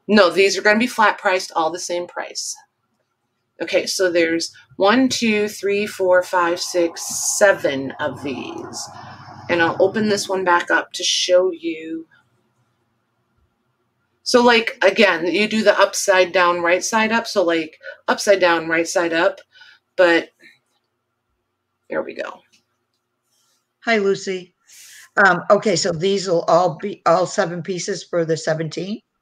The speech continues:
Speaker 1: No, there's gonna be
Speaker 2: No.
Speaker 1: seven pieces.
Speaker 2: Yeah.
Speaker 1: Seven pieces available.
Speaker 2: Right.
Speaker 1: Four. I'm gonna do them, um, four dollars a piece.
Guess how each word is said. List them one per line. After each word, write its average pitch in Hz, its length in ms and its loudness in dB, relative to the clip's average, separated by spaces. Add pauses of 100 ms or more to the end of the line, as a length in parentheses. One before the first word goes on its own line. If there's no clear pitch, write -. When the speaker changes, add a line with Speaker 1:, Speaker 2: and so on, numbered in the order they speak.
(100)
Speaker 1:
No, 196 280 4
there's 208 200 4
gonna 202 180 2
be 196 140 -4
Speaker 2:
No. 180 100 6
Speaker 1:
seven 196 300 2
pieces. 226 760 -2 (440)
Speaker 2:
Yeah. 160 260 2 (380)
Speaker 1:
Seven 202 360 2
pieces 233 380 0
available. 214 720 2 (400)
Speaker 2:
Right. 147 340 0 (1120)
Speaker 1:
Four. 185 840 2 (500)
I'm 202 100 -2
gonna 208 200 0
do 208 200 -4
them, 175 580 2
um, 165 520 -2
four 180 280 -2
dollars 165 380 -2
a - 40 -14
piece. - 560 -12